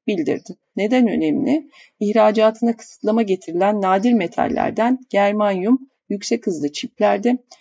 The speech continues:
plastiklerde ve gece görüş cihazları gibi askeri uygulamalarda, galyum ise radar ve radyo iletişim cihazlarında,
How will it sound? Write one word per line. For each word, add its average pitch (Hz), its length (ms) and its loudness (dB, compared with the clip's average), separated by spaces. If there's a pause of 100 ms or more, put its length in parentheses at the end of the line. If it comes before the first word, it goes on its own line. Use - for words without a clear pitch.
(140)
plastiklerde 202 840 0
ve 214 60 2
gece 170 300 0
görüş 214 320 -2
cihazları 165 480 -4
gibi - 240 -8
askeri 190 580 -4
uygulamalarda, 160 1040 -2 (480)
galyum 208 400 4
ise 233 320 -2
radar 190 420 2
ve 151 120 -2
radyo 190 300 0
iletişim 180 520 -4
cihazlarında, 170 960 -2